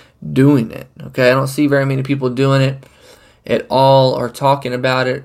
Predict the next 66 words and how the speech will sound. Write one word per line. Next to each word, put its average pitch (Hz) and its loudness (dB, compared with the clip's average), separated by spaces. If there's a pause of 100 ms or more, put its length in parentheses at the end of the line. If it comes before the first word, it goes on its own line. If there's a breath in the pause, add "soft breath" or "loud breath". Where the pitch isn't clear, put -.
And 127 -4
it's 190 -2
okay. 233 0
Guess 185 -2
what? 190 0
Also, 165 0 (420 loud breath)
if 131 -2
this, 208 2 (320)
keep 233 0
this 247 0
private 226 2
if 131 -2
you 123 -6
want. 123 -12
You 147 -4
don't 202 0
have 208 0
to - -8
post 175 0
it. 180 0
And - -6
again, 147 -4
you 147 -2
don't 151 -2
have 156 -8
to 156 -10
tag 160 -4
me 156 -6
in 151 -4
it 143 -6
or 143 0
whatever. 143 0
It'd 127 -10
be 139 0
nice. 160 0
I'd 143 -2
like 139 -2
to 139 -10
see 143 -4
what 139 -4
you 143 0
guys 131 0
are 123 -8
doing, 147 -2
but 135 -2 (680 soft breath)
you 165 -2
can 196 -2
keep 233 2
this 185 2
private, 180 2
along 143 2
with 175 -4
a 147 2
lot 147 2
of 135 -2
this 135 -4
stuff 127 -2
that 127 0
I'm 123 -4
gonna 127 -6
talk 131 -4
about 127 -2
in 135 -6
these 123 -4
other 123 0
episodes. 87 -4